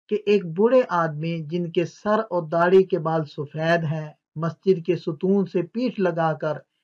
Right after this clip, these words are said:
ایک حلقے میں بیٹھے ہوئے حدیثیں بیان کر رہے ہیں۔ میں نے پوچھا، 'یہ کون ہے؟'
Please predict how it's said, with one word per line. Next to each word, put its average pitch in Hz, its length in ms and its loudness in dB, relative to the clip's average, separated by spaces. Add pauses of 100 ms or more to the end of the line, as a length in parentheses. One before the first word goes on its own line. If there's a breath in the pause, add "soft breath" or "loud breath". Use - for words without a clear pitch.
(200)
ایک 170 220 0
حلقے 185 460 0
میں 196 160 4
بیٹھے 165 400 -2
ہوئے 175 160 -2 (140)
حدیثیں 190 400 2
بیان 165 360 0
کر 143 160 -8
رہے 135 280 -8
ہیں۔ 139 180 -12 (480)
میں 165 160 0
نے 160 120 2
پوچھا، 151 380 -6
'یہ 156 200 0
کون 170 400 0
ہے؟' 139 220 -6